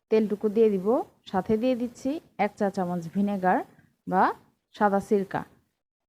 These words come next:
এই ভিনেগারটা দিলে আপনারা এই মেয়োনিজটাকে প্রায় সপ্তাহ দশ দিন নরম ফ্রিজে রেখে খেতে পারবেন। ভিনেগার না দিলে কিন্তু মেয়োনিজটা নষ্ট হয়ে যাবে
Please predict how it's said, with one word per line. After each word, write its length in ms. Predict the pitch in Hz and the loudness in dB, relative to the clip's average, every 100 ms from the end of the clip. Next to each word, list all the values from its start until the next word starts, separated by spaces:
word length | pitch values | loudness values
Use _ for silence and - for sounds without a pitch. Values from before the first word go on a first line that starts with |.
| _ _ _ _ _ _ _ - | _ _ _ _ _ _ _ -2
এই 60 | 214 | 2
ভিনেগারটা 440 | 233 262 269 277 277 254 | 4 4 2 0 -2 0
দিলে 220 | 247 220 320 - _ _ - | 0 0 -2 -8 _ _ -10
আপনারা 300 | 202 202 196 208 - | -6 -2 -2 -2 -2
এই 60 | 196 190 | -2 -2
মেয়োনিজটাকে 680 | 196 196 196 - 208 - 233 330 _ _ _ _ _ _ | -2 -2 -4 -4 -6 -4 -6 -6 _ _ _ _ _ _
প্রায় 280 | 208 196 208 330 - _ _ _ _ - | -4 -2 -2 -6 -12 _ _ _ _ -8
সপ্তাহ 300 | 202 - 220 | -6 -2 2
দশ 120 | 202 190 - | 2 2 0
দিন 140 | 202 233 - _ - | -2 -2 -4 _ -4
নরম 240 | 185 185 196 | 0 0 0
ফ্রিজে 280 | 214 202 202 202 | 0 0 2 0
রেখে 260 | 196 202 254 | -2 -4 -6
খেতে 200 | - 208 202 | -4 -2 0
পারবেন। 280 | 180 170 190 294 _ _ _ _ _ _ - | 0 0 -2 -2 _ _ _ _ _ _ -6
ভিনেগার 420 | 208 233 262 294 294 | 2 4 6 4 4
না 60 | 262 | 2
দিলে 140 | 247 233 220 | 2 -2 -4
কিন্তু 260 | 196 190 233 339 _ _ _ _ _ _ - | -6 -6 -8 -8 _ _ _ _ _ _ -6
মেয়োনিজটা 540 | 214 220 214 214 - 226 359 _ _ _ _ _ _ _ _ _ _ _ - | 0 2 2 -2 -4 -4 -4 _ _ _ _ _ _ _ _ _ _ _ -4
নষ্ট 220 | 208 220 - 240 | 0 0 0 0
হয়ে 120 | 226 | 0
যাবে 220 | 202 185 | -4 -2